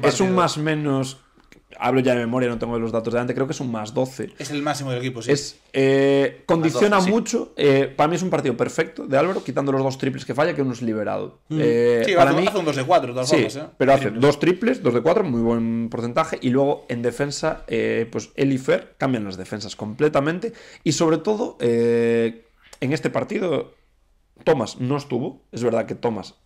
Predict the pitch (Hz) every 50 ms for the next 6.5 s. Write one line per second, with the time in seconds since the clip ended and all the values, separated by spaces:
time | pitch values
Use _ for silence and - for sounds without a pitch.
0 | _ _ _ _ - 165 131 139 131 113 - - - 131 135 139 131 139 147 131
1 | - 123 113 107 - - 117 110 107 107 104 - 123 117 117 113 - - 117 -
2 | - 143 127 135 160 190 - - - - - - - - - - - - - -
3 | - 135 139 139 120 120 120 120 120 127 127 131 131 131 131 131 127 120 131 117
4 | 110 - 170 175 202 - - - _ - - - - - 160 143 143 139 131 180
5 | 220 220 - 196 - - 160 147 156 156 - - - _ _ _ _ _ _ -
6 | 202 214 226 226 196 190 180 - - -